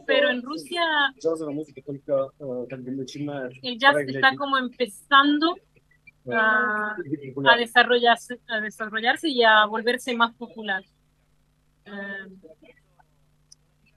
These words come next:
Speaker 2: По-, появляется очень много молодых
Speaker 1: y empiezan a aparecer,
Speaker 2: музыкантов
Speaker 1: eh, están,
Speaker 2: с хорошим уровнем.
Speaker 1: están empezando a aparecer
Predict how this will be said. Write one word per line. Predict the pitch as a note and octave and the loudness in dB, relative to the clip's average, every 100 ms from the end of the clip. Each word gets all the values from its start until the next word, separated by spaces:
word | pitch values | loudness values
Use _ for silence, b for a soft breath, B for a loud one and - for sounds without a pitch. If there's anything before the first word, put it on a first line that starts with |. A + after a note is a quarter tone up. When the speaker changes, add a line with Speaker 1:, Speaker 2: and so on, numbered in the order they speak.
| _ _ _ _ _ _ _ _ _ C#3 C3+ _ _ _ | _ _ _ _ _ _ _ _ _ -14 -14 _ _ _
Speaker 2:
По-, | D3+ D#3 D3 | -4 -2 2
появляется | D3+ C3+ D#3 D3 C#3 | 0 4 2 2 -4
очень | - C#3+ | -4 0
много | D3 C3 | 0 -2
молодых | C3 C3 B3+ | -6 -6 0
Speaker 1:
y | C#4+ B3 | 0 0
empiezan | B3 A3+ - C4 C4+ | -2 -6 -8 -4 2
a | C4 | 4
aparecer, | C#4+ A#3+ A#3 C4 | 6 4 2 0
Speaker 2:
музыкантов | B3+ B3 A#3+ A#3 | 4 6 6 2
Speaker 1:
eh, | |
están, | - B3+ | 4 6
Speaker 2:
с | C4+ | 6
хорошим | - - C4+ | 2 -6 -8
уровнем. | B2+ B3 - G#2 | -6 -6 -6 -6
Speaker 1:
están | - C4 | 0 0
empezando | C#4 C4 B3+ C4 | 0 -4 -2 -2
a | |
aparecer | C4 A#3 A#3 B3+ B3+ | -4 -4 -4 -2 -2